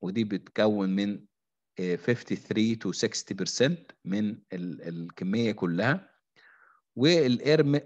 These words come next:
الإليمنتس التانية اللي هي من أربعين لسبعة وأربعين في المية اللي هي بتكون السيلولار material.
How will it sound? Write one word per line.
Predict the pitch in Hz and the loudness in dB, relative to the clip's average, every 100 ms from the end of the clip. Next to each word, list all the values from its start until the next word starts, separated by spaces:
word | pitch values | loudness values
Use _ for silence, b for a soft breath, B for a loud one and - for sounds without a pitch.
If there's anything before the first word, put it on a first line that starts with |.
| 110 | 0
الإليمنتس | 104 127 151 139 123 - | 2 4 4 4 0 -2
التانية | 95 120 120 117 107 | -2 0 2 2 0
اللي | 92 | 0
هي | 107 110 104 | 0 0 0
من | 101 | 0
أربعين | 95 87 104 110 | 0 -2 -2 -2
لسبعة | 104 107 104 98 | 0 0 2 0
وأربعين | 92 85 98 | -2 -4 -6
في | - | -4
المية | 92 101 107 95 | -4 -2 -2 -2
اللي | 92 | 0
هي | 107 | -2
بتكون | 98 - 104 107 | -2 -4 -2 -2
السيلولار | 98 - 117 113 113 113 - _ _ _ _ _ _ _ _ _ _ | -4 -2 0 2 2 0 -2 _ _ _ _ _ _ _ _ _ _
material. | 104 107 113 82 62 | -4 4 4 4 -4